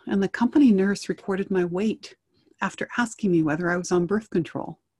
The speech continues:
My, how things have changed over the years. I was fearful that my extra ten pounds at that point in my life would ruin my chance of employment.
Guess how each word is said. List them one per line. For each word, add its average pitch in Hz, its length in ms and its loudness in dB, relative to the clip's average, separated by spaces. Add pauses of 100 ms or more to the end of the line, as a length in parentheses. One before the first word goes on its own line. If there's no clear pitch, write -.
(1300)
My, 190 440 0
how 180 100 -8
things 190 300 -4
have 208 100 -12
changed 214 360 0
over - 160 -6
the - 120 -8
years. - 340 -10 (880)
I 220 140 -2
was 269 220 0
fearful 247 480 -2
that 180 160 -2
my 190 100 2
extra 208 400 -6
ten 202 300 -2
pounds 190 580 -2 (140)
at 220 80 -20
that 269 240 -8
point - 240 -6
in - 120 -10
my 190 120 -8
life - 360 -8 (480)
would 247 140 0
ruin 220 360 2
my 175 120 2
chance - 400 -4
of 170 80 -8
employment. 160 680 -2